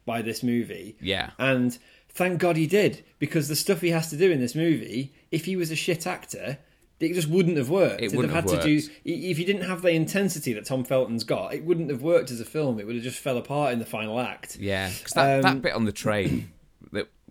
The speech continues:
Speaker 2: you know, we, we,
Speaker 1: Mm.
Speaker 2: we've moved now. We're going back to school. Um,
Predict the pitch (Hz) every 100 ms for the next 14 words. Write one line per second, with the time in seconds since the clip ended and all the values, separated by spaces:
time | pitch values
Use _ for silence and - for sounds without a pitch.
0 | - 101 104 92 95 151 165 156 147 127
1 | 104 135 127 113 110 104 104 113 110 120
2 | - - - - 107 98 98 - - -
3 | - _ -